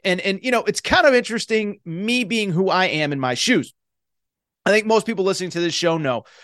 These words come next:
I'm from Connecticut, went to uconn. And so when something good happens with uconn, um, you know, the D Ms are flowing and everybody tags me and, "Hey, Torres, your football team's actually pretty good this year and you're going to a bowl game. Congratulations. Oh, your basketball team started out really well. Good for the Huskies. Like,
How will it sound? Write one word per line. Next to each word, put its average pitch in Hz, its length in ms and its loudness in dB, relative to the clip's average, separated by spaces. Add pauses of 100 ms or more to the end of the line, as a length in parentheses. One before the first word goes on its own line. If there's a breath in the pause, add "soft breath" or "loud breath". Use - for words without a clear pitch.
(260 soft breath)
I'm 214 120 2
from 233 180 2
Connecticut, 185 440 4
went 151 200 -6
to 147 80 -8
uconn. 160 400 -6 (340)
And 226 140 2
so 240 160 4
when 226 100 4
something 330 460 2
good 220 180 8
happens 156 380 0
with 160 100 -2
uconn, 160 600 0 (340 soft breath)
um, 190 340 6
you 254 140 2
know, 214 100 6
the 202 100 6
D 247 240 4
Ms 208 140 0
are 214 80 2
flowing 202 460 2
and 185 80 0
everybody 214 320 -2
tags 208 360 0
me 202 140 -6
and, 196 80 -2
"Hey, 262 120 -2
Torres, 269 520 2
your 277 80 -8
football 415 340 0
team's 262 240 -8
actually 302 260 -2
pretty 330 200 -8
good 302 220 -4
this 302 180 -4
year 277 220 0
and 254 80 -2
you're 262 60 -4
going 311 200 2
to 320 80 -2
a 311 60 0
bowl 311 260 2
game. 247 260 -4
Congratulations. 262 920 -2 (400 soft breath)
Oh, 320 160 4
your 302 180 2
basketball 269 640 2
team 254 220 -4
started 254 340 0
out 220 160 2
really 208 220 0
well. 165 220 -2
Good 254 340 -6
for 254 100 -4
the 220 80 2
Huskies. 160 400 -2
Like, 156 180 -2